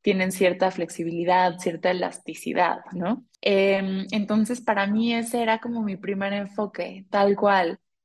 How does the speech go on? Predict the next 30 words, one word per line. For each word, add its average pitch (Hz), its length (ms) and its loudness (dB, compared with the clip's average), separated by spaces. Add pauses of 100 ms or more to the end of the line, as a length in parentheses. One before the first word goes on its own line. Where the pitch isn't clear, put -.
(160)
eh, 180 420 -2
como 185 220 -6
una 202 260 0
forma 208 500 0
de 190 200 -2
tener 196 720 0 (320)
pequeños 202 560 -4
hábitos, 202 680 2
pequeñas 185 440 -4
acciones 196 1040 0 (220)
que 180 840 2 (140)
sabía 214 920 2
que 190 180 -2
me 180 200 -4
hacían 240 520 0
sentir 185 440 -2
muy 185 220 -2
bien 170 380 -2
y 208 160 -2
que, 170 420 0
mm, 190 220 -4
a 180 100 2
la 180 160 4
larga 196 540 2
me 202 260 -4
iban 185 320 -4
a 180 360 -6
ayudar 180 720 0
a 180 280 -4 (260)
tener, 180 600 0